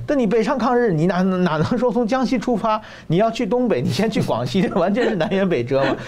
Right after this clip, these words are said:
所以他是被逃窜的，哪里有空隙就往哪，哪里打嘛。这次，这场湘江战役打得非常非常惨。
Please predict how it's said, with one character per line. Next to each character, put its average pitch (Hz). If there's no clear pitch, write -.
所 311
以 240
他 233
是 269
被 240
逃 160
窜 202
的， 123
哪 139
里 233
有 143
空 160
隙 143
就 143
往 127
哪， 135
哪 131
里 143
打 117
嘛。 107
这 277
次， 156
这 269
场 175
湘 247
江 220
战 185
役 185
打 -
得 165
非 240
常 208
非 196
常 190
惨。 170